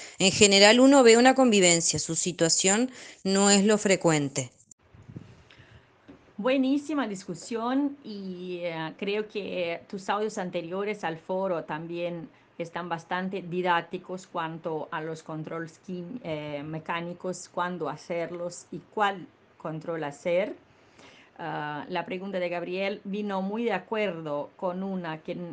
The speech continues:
Speaker 2: que tengo acá para hacer, que es, am,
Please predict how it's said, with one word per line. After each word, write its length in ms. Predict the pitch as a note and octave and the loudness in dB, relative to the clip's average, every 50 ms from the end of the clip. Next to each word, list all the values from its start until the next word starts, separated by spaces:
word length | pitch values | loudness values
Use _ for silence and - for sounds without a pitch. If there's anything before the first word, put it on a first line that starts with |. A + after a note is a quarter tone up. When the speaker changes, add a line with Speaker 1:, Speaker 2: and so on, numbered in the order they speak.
| - - _ _ | -14 -18 _ _
Speaker 2:
que 340 | - F3 D#3+ D#3+ D#3+ D#3+ D#3+ D#3+ | -14 -12 -10 -10 -10 -10 -10 -8
tengo 220 | - F3+ F3 E3+ E3+ | -8 -8 -6 -6 -6
acá 260 | D#3+ - - F3+ F#3+ | -6 -4 -6 -6 -6
para 200 | - E3 D#3+ D#3+ | -6 -8 -8 -8
hacer, 360 | D#3 - - F#3 F#3 G3+ G#3 - - - - - - - _ - | -10 -8 -8 -6 -6 -6 -8 -10 -18 -20 -20 -20 -20 -20 _ -8
que 260 | F#3 F3+ F3+ F#3+ G#3 | -6 -6 -4 -4 -4
es, 220 | G3+ G3+ - - _ | -6 -8 -12 -20 _
am, 560 | - D#3+ D3+ D3 D3 D3 D3 D3+ D#3 D3+ - | -14 -12 -12 -10 -10 -10 -10 -10 -12 -12 -14